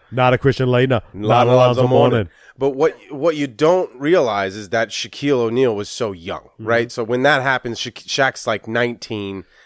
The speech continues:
Speaker 2: uh, Laettner's a senior and the best player on the planet in college.
Speaker 1: Yeah.
Speaker 2: And so outside of those two players, I don't think anybody's really gotten the better of Shaq,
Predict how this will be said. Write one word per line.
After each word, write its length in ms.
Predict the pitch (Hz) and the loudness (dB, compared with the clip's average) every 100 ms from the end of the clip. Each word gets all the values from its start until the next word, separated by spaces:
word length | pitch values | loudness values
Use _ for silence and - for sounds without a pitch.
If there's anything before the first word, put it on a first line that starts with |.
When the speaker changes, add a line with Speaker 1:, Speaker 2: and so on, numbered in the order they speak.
| - | -10
Speaker 2:
uh, 160 | 127 117 | -4 -2
Laettner's 360 | 117 127 117 98 | 0 -2 -4 -6
a 40 | |
senior 640 | 95 - 117 95 85 78 - | -10 -8 -6 -6 -10 -12 -8
and 300 | 117 113 107 | -4 -4 -4
the 60 | 104 | -2
best 280 | 117 107 - | 0 -2 -4
player 280 | 113 104 | -2 0
on 100 | 101 | 0
the 60 | 95 | -4
planet 480 | - 110 98 95 - - | -6 -4 -2 -4 -6 -4
in 160 | 120 | -4
college. 460 | 113 127 87 71 117 | -2 -2 -2 -8 -10
Speaker 1:
Yeah. 200 | 120 170 165 _ | -8 -8 -10 _
Speaker 2:
And 240 | - 120 120 | -4 -2 -2
so 360 | - 120 120 - | 0 0 0 0
outside 420 | 139 170 - 156 | -2 0 0 2
of 120 | 139 | 2
those 280 | 117 160 185 | 2 2 2
two 160 | - 180 | -4 -6
players, 580 | - 127 92 87 - - _ _ _ _ _ | -2 -2 -2 -6 -12 -20 _ _ _ _ _
I 140 | 123 143 | -2 0
don't 100 | 151 | 0
think 160 | 143 - | -2 0
anybody's 520 | 139 143 120 113 92 | 2 2 0 0 -4
really 180 | 117 113 | -6 -2
gotten 220 | 113 104 | -4 -4
the 60 | |
better 340 | 90 127 135 123 | -2 2 2 0
of 160 | 95 95 | -4 -6
Shaq, 340 | - 101 101 | -6 -4 -4